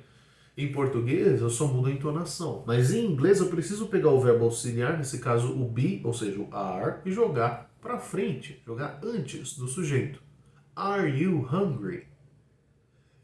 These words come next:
Isso vai acontecer sempre que o be for o verbo auxiliar. E se ele tiver conjugado, ele vai ser quando ele tá presente na frase.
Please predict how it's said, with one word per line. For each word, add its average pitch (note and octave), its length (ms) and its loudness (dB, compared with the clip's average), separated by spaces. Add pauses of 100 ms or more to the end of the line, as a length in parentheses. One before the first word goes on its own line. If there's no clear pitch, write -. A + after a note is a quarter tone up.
Isso - 260 -4
vai A3+ 200 6
acontecer F#3+ 540 2
sempre E3 540 0
que - 120 -10
o G3+ 60 -6
be C#3 180 -2
for D3 200 -4
o D#3 60 2
verbo C3+ 280 0
auxiliar. D#3+ 580 0
E B2 60 -4
se F#3+ 100 -2
ele G#3 100 -4
tiver E3 280 0
conjugado, C3+ 680 2
ele D3 140 2
vai D3+ 280 2
ser - 560 -2
quando A2+ 160 -8
ele A2 100 -2
tá A#2 120 -4
presente A2+ 440 -2
na G#2 100 -8
frase. - 340 -16